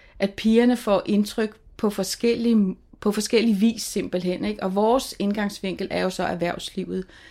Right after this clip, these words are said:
Det, vi bruger, det er teknologier og metoder, som vi kender fra erhvervslivet. Vi arbejder med design thinking og brainstorming og alle de ting, som vi bruger ude i erhvervslivet. Og, øh,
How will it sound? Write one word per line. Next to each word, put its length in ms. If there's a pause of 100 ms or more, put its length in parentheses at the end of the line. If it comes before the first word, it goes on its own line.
(240)
Det, 140
vi 100
bruger, 400
det 240
er 120
teknologier 800
og 200
metoder, 600
som 300
vi 60
kender 340
fra 160
erhvervslivet. 760 (400)
Vi 80
arbejder 440
med 140
design 520 (120)
thinking 500
og 140 (300)
brainstorming 960
og 100
alle 160
de 100
ting, 340
som 200
vi 60
bruger 300
ude 160
i 40
erhvervslivet. 720 (580)
Og, 340
øh, 140